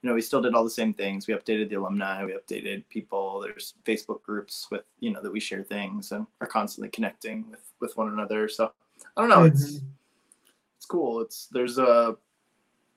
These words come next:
Speaker 1: it's just this community of people, you know, it's like college. Imagine, you know, we're still friends from college. We're still friends with a lot of people from college. I think, you know, we're still in connection with them. And I don't know, it's a similar experience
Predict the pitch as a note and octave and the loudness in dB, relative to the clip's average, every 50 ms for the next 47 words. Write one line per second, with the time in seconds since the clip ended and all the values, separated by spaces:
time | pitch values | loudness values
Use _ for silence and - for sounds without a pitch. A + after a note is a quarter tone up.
0 | _ _ _ _ _ _ _ _ _ _ - - - C3+ - - - C#3+ - - | _ _ _ _ _ _ _ _ _ _ -14 -10 -8 -8 -8 -6 -8 -8 -8 -6
1 | D#3 D#3 D3+ - - - _ _ _ - - C3 B2+ B2+ C3+ C#3+ C3+ B2+ A#2 G#2 | -6 -6 -6 -8 -12 -18 _ _ _ -4 -2 0 0 0 0 0 2 2 0 0
2 | - B2+ B2 - A#2+ - A2+ A2+ A#2 A#2+ A#2 A#2 A2 A2 A2+ A2 - B2+ A#2+ A2+ | -2 -4 -4 -2 -2 -2 -2 -2 -6 -4 -2 0 2 2 2 2 2 0 0 0
3 | - _ _ _ _ _ _ _ _ _ _ _ _ _ _ _ - - - B2+ | -2 _ _ _ _ _ _ _ _ _ _ _ _ _ _ _ -8 0 4 6
4 | B2+ B2 G#2+ - - - - - - - - A#2+ A#2+ A#2+ A2+ A2+ A#2+ A#2 A#2 A#2 | 6 6 6 2 -2 -10 -12 -14 -12 -8 -6 -2 -2 -2 -2 -2 -2 -2 -2 -2
5 | A#2 A2+ - _ _ _ _ _ - E3 C3+ A2+ A2+ B2 C3+ - - C#3 C3+ - | -2 -4 -4 _ _ _ _ _ -6 0 2 2 2 2 0 -2 -2 -2 -2 0
6 | C3 B2+ B2+ A#2+ A#2+ A2+ A2+ A2+ B2 B2+ A#2+ A2+ - - A2+ A2+ - - A#2+ A2+ | 0 0 0 0 -2 -4 -2 0 2 4 4 2 2 0 -6 -6 -4 -2 0 0
7 | A2+ - - _ _ - - - A2+ A2+ A2+ A2+ A2 A2 - - A#2+ A#2 A2 A2+ | -2 -2 -6 _ _ -10 -4 -2 0 0 0 -2 -4 -6 -4 0 2 4 4 4
8 | - - - - A2 - A#2 A2+ A2+ A#2 A2 A2+ A2+ A2 G#2 A2+ A2 - A2 A2+ | 2 -4 -10 -10 -8 -6 -4 -2 0 4 6 8 8 6 4 0 -4 -4 -6 -8
9 | - - A2+ A2+ A2 A2 A2 A2 - - - - A2 A2 A2 - - A2+ A2 - | -6 -6 -4 -4 -4 -4 -4 -6 -8 -6 -4 -4 -2 -4 -4 -4 -2 -4 -4 -4
10 | - - A#2+ A2+ A2 A2 - - - A#2+ A#2+ B2 B2 B2 A#2 A2+ A2+ - _ _ | -6 -8 -6 -6 -4 -6 -8 -10 -14 -14 -10 -8 -6 -2 -2 -2 -2 -4 _ _
11 | _ - - - - - - - - - - - - - - - - - _ _ | _ -20 -20 -20 -18 -16 -16 -16 -16 -16 -18 -18 -18 -18 -18 -20 -20 -20 _ _
12 | _ _ _ _ _ - D4+ D4 - B2+ - - B2+ - E3+ E3+ E3 D#3 C3+ - | _ _ _ _ _ -8 -2 0 2 2 2 0 -2 -2 2 4 4 4 4 2
13 | - - B2+ C3+ D3+ C#3+ B2 A#2 A2+ - - | 2 2 2 4 4 2 2 2 0 -2 -6